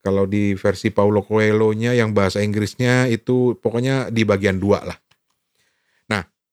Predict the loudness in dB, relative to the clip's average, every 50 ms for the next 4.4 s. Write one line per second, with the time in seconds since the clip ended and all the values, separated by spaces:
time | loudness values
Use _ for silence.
0 | _ _ _ _ _ _ _ _ _ _ _ _ -2 0 2 2 2 0 0 0
1 | 0 2 2 0 0 0 0 0 0 0 0 -2 0 0 2 0 0 2 0 -2
2 | -2 -2 -2 0 0 2 0 0 0 0 2 2 2 2 0 0 -2 0 2 2
3 | 2 2 2 2 2 2 0 0 0 -2 -2 -4 -4 -2 -2 -2 -2 -2 -2 -2
4 | 0 0 -2 -2 -2 -4 -8 -12